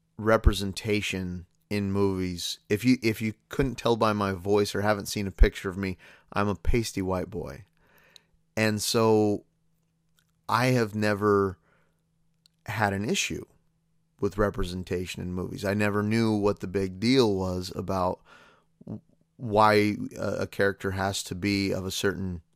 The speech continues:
uh, skin tone or ethnicity to be cast in a, in a movie, why that was important.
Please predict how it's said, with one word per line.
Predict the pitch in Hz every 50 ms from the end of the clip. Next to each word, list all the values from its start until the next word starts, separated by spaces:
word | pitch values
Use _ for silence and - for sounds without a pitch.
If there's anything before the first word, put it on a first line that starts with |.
| _ -
uh, | 98 95 95 95
skin | - - - 104 101 101 92
tone | - - 98 95 95 95 95 92
or | 92 92 92 92 90 90 92 - -
ethnicity | 98 98 - - 95 90 87 - - - 113 107 - - 101 95 95 92 92
to | 90
be | 92 98
cast | - - - 101 95 95 95 - - -
in | - 101 98
a, | 95 92 87 - _ _ _ _ _ _ _ _ _ _ _ _ _
in | - 113 110 104
a | 101
movie, | 98 101 110 123 131 127 107 104 104 98
why | 90 92 101 104 104 104 107 110
that | 104 101 101 98 - -
was | - 95 92 92 92 92 90 87 - - - - _ _ _ _ _ _ _ _ _ _ -
important. | 104 95 87 - - - 147 135 107 95 90 87 76 _ -